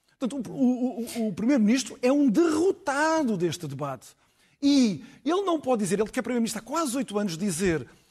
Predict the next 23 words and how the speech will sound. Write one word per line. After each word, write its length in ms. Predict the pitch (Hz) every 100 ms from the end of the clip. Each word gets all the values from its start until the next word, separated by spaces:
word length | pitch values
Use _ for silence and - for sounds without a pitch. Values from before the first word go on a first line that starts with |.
| _ _ _
"Eu 140 | 285 277
vou 160 | 269
avançar 340 | 370 311 - 277
com 120 | 247
um 100 | 233
PowerPoint, 680 | 240 226 202 - 185 180 170
um 80 | 220
programa 440 | 220 202 190 175
que 60 | 143
vai 140 | 190
ser 100 | 175
convertido 400 | 208 185 165 175
em 40 | 170
legislação." 440 | 143 160 147 135
Não 200 | 226 403
faço 420 | 294 427 392 -
ideia 240 | 294 247 240
se 100 | 233
isto 140 | -
é 60 | 214
eficaz 420 | - 196 180 170
ou 100 | 160
não, 340 | 147 127 135